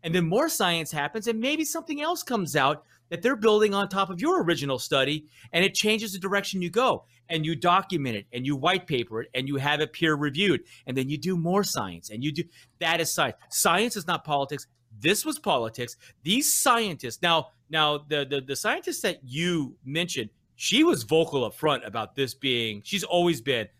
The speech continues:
this is a, this is from, this is a lab leak. This is engineered. She's always been there, but it was everybody around her that she had to fall in line for. And then the other super chilling effect that this has is how many other scientists that are reputable and have great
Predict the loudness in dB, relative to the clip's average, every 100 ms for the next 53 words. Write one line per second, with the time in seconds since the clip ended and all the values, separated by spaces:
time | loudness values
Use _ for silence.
0 | _ -10 -6 -6 -6 -8 -8 -6 -4 -4
1 | -6 -8 -4 -2 0 0 -2 -4 -4 -2
2 | -2 -2 -2 0 0 -2 _ -4 -2 2
3 | 6 6 4 2 2 0 -8 _ _ 0
4 | 2 2 2 0 2 0 2 0 0 -2
5 | -2 -4 -4 -2 -2 -2 -2 -2 0 -2
6 | -4 -4 -4 -6 -12 _ _ 2 2 2
7 | 2 0 4 2 0 _ _ -8 -2 4
8 | 6 6 2 0 2 2 0 -2 -4 -4
9 | -10 -8 -4 -4 -4 -8 _ _ _ _
10 | _ -4 0 4 4 4 0 2 2 0
11 | 0 0 0 -2 -6 -6 -6 -6 -6 0
12 | 4 4 4 2 2 0 0 -2 -4 -4
13 | -8 -6 2 4 2 0